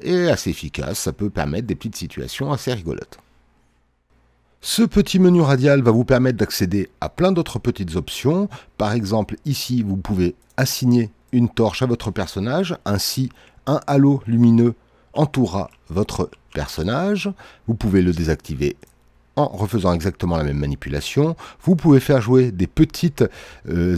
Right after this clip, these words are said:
animations à votre personnage, des petites choses un petit peu rigolotes. Surprise,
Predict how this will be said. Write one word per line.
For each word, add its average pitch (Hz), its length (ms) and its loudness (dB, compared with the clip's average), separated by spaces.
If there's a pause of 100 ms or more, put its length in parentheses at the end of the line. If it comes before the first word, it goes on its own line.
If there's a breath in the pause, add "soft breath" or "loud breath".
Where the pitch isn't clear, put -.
animations 110 640 4 (160)
à 69 60 -8
votre 73 160 -4
personnage, 71 640 -4
des 76 80 -4
petites - 200 -12
choses 80 420 -6
un 71 100 -8
petit - 200 -12
peu 85 120 -4
rigolotes. 78 640 -2 (1600)
Surprise, 76 920 -6